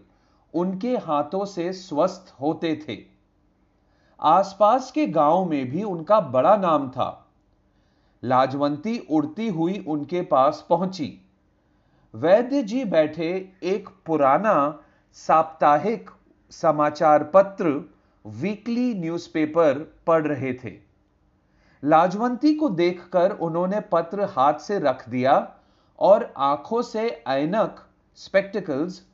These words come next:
उतारकर बोले, "क्यों बेटी, क्या बात है?" लाजवंती ने चिंतित सी होकर उत्तर दिया,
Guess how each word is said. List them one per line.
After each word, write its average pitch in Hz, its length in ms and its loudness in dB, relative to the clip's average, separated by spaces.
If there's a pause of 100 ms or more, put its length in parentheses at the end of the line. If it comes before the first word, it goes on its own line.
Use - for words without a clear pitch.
(160)
उतारकर 147 580 0
बोले, 131 400 -4 (920)
"क्यों 262 240 -2
बेटी, 165 600 -6 (360)
क्या 240 200 2
बात 220 340 2
है?" 98 420 -10 (1200)
लाजवंती 147 720 0
ने 175 460 -6 (120)
चिंतित 170 500 -6
सी 214 180 -8
होकर 160 460 -2
उत्तर 143 300 -2
दिया, 104 440 -8